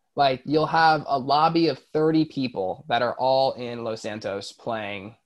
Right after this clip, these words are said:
G T A, minding their own business, doing whatever the fuck they want. The maximum is thirty people.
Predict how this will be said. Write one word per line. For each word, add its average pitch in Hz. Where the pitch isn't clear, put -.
G 127
T 127
A, 113
minding 151
their 151
own 147
business, 127
doing 131
whatever 120
the 117
fuck 113
they 110
want. 101
The 143
maximum 135
is 113
thirty 110
people. 104